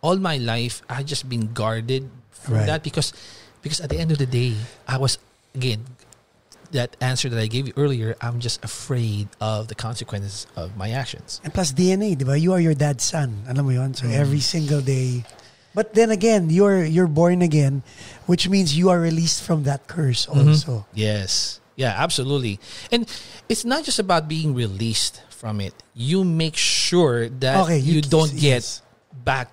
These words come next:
Speaker 1: to that pit, you know.
Speaker 2: Right.
Speaker 1: Because, kasi, hin-, again, walang acceptance sa atin.
Speaker 2: So what do you tell your son?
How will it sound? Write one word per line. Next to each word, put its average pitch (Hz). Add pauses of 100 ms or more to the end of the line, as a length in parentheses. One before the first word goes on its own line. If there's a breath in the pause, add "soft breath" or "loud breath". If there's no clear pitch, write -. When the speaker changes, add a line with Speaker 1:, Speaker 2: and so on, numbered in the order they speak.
Speaker 1:
to 120
that 104
pit, 98 (180)
you 113
know. 101
Speaker 2:
Right. 117
Speaker 1:
Because, 135
kasi, 233 (300 loud breath)
hin-, 262
again, 247
walang 202
acceptance 185
sa 147
atin. 180
Speaker 2:
So 233
what 247
do 269
you -
tell 220
your 165
son? 131